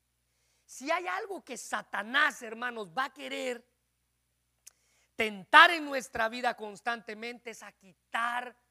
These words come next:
nuestros ojos de lo que verdaderamente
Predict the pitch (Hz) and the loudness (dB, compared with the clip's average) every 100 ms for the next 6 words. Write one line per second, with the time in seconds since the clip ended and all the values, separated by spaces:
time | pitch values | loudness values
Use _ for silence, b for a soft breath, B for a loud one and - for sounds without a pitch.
0 | _ 196 190 - 175 165 - 214 208 - | _ -16 -16 -16 -18 -18 -8 -8 -8 -12
1 | 190 185 - _ _ _ _ 151 180 165 | -20 -20 -20 _ _ _ _ _ -12 -12
2 | 160 170 160 147 156 170 190 180 170 165 | -16 -16 -18 -18 -16 -12 -12 -12 -18 -20
3 | 160 _ | _ _